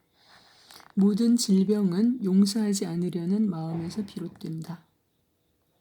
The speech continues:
아플 때마다 우리의 마음을 들여다보고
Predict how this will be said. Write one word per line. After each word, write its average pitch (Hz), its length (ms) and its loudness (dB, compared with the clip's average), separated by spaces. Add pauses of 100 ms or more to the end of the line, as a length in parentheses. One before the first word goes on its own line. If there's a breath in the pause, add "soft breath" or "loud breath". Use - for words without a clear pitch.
(180)
아플 254 400 -2
때마다 170 640 -4
우리의 180 320 -4
마음을 175 420 -4
들여다보고 190 1000 -6